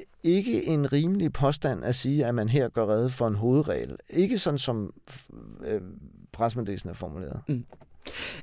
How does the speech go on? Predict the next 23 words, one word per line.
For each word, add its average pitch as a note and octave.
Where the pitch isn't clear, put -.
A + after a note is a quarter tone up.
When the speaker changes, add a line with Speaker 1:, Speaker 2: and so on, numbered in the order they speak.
Speaker 2:
Øh, A3
jeg A3
slipper D4
lige C#4
om C4
lidt, B3+
men A#3+
jeg A3
vil A3+
bare A#3
lige A#3
høre, G#2
ikke? E3+
Altså, F3
hvis F#3
vi A3+
lige A#3+
så -
det G#3
her G3
som F#3+
sådan F3+
lidt E3+